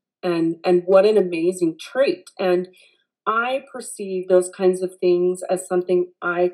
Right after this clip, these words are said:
can develop in myself. And so, um, I think that you can't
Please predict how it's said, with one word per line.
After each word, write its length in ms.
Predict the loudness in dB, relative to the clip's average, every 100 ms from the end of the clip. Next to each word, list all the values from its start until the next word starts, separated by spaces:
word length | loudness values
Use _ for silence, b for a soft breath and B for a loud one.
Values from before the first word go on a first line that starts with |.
| -2
can 340 | -2 -2 -8 _ -4
develop 420 | -2 -2 -6 -10 -8
in 160 | -8
myself. 580 | -8 -12 -6 -4 -4 -8 -18 _ _ _ _ _ _ -2
And 420 | 2 2 2 -2
so, 640 | -2 6 8 8 2 -6 _ _ _ _ _ _ _ _ _ _
um, 460 | 0 2 2 -4 -12 _ _ _ _ _ _ _ _ _ _ _ _ _ _ _ _ _
I 160 | -2 -2
think 360 | -4 -10 -6 -2
that 220 | -2 -6
you 140 | -12 -12 -18
can't 340 | -10 -6 -6